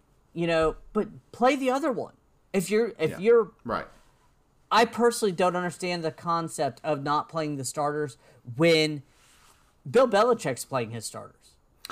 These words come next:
Speaker 1: Mac
Speaker 2: Yeah,
Speaker 1: Jones
Speaker 2: Bill
Speaker 1: was out there. He threw eight, eight attempts. I mean,
Speaker 2: Yeah.
Speaker 1: what? Mac Jones was a Pro Bowler last
Speaker 2: They
Speaker 1: year. I know he didn't
Speaker 2: he
Speaker 1: seem like it in my eyes, but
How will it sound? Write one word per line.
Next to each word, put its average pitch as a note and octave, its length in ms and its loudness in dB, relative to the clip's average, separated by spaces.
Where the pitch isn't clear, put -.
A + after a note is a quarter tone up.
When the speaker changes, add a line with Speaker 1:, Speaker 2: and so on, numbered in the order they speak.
Speaker 1:
Mac G#3+ 220 2
Speaker 2:
Yeah, D#3+ 60 -10
Speaker 1:
Jones A#3 320 2
Speaker 2:
Bill F#3+ 60 -4
Speaker 1:
was D#3+ 120 -2
out D#3+ 180 2
there. E3+ 280 0
He F#3 180 -2
threw A3 480 -2
eight, G3 180 0
eight A#3 160 2
attempts. A#3 560 0
I G3 80 0
mean, G#3+ 460 0
Speaker 2:
Yeah. A3 100 0
Speaker 1:
what? - 180 -4
Mac A3+ 220 2
Jones B3 240 4
was G3+ 160 2
a F#3+ 80 0
Pro C4 220 4
Bowler F#3 260 4
last C#3 260 2
Speaker 2:
They A#2 120 0
Speaker 1:
year. C#3 140 -2
I C#3+ 120 0
know E3+ 320 -2
he D3+ 180 -4
didn't E3+ 240 -2
Speaker 2:
he C#3 60 -2
Speaker 1:
seem F3 320 -2
like E3+ 220 0
it D3+ 200 -2
in C#3 100 -4
my G#3+ 240 2
eyes, F#3+ 300 0
but E3 320 0